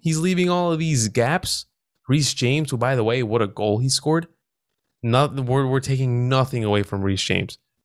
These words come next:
But, man, he had a lot of time to, to,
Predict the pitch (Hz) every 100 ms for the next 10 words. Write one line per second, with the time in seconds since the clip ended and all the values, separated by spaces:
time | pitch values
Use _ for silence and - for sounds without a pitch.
0 | _ 110 101 - _ _ _ _ _ 117
1 | 110 101 101 117 127 117 95 98 104 107
2 | 104 101 - 104 98 107 101 98 107 95
3 | - 98 95 95 95